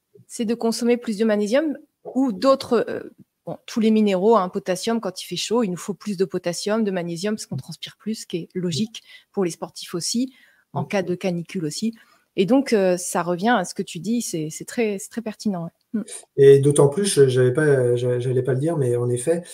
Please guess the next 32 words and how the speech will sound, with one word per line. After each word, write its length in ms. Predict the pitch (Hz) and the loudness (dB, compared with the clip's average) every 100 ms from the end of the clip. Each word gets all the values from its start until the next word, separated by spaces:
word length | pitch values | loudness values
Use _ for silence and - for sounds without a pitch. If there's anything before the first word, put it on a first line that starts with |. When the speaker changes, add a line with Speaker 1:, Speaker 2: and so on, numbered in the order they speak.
| - - _ - | -20 -20 _ 0
Speaker 2:
euh, 340 | 123 120 - 170 | 4 4 2 0
l'agriculture 1120 | 147 180 180 175 175 175 151 - 180 139 139 | 2 6 6 4 2 0 -2 2 4 4 4
moderne, 500 | 135 147 185 208 143 | 4 4 4 2 2
elle 120 | 131 | 4
est, 180 | 131 - | 4 2
elle 160 | 147 127 | -2 -2
a 60 | |
beaucoup 280 | 127 180 185 | 0 -2 -4
trop, 420 | 180 - 190 185 - | -10 -4 -4 -4 -4
beaucoup 220 | 180 196 | -4 -4
plus 180 | 196 196 | -4 0
de 80 | 147 | 2
potasse 520 | 143 160 165 170 139 | 2 2 4 2 2
dans 100 | 127 | 0
les 100 | 123 | 0
sols, 400 | 120 190 208 123 - _ _ _ | 0 0 -2 -4 -10 _ _ _
de 80 | 135 | -4
potassium, 640 | 135 - 120 - 196 - - _ _ _ _ _ | -2 0 -2 -2 -2 -4 -8 _ _ _ _ _
que 80 | 214 | 4
de 80 | 190 | 6
magnésium. 600 | 170 165 160 160 135 110 _ _ _ _ _ _ _ - - | 6 2 0 0 -2 -6 _ _ _ _ _ _ _ -18 -4
Donc, 120 | 143 139 | 0 2
si 140 | 220 | 6
on 100 | 208 | 8
a 60 | 190 | 8
une, 220 | 185 170 | 8 8
une, 380 | 147 143 147 147 | 8 6 4 2
une 200 | 147 156 | 2 2
alimentation 640 | 160 165 160 147 - 170 | 2 2 2 0 0 -4
qui 120 | 151 | -4
est, 60 | 120 | -4
euh, 140 | 123 | -6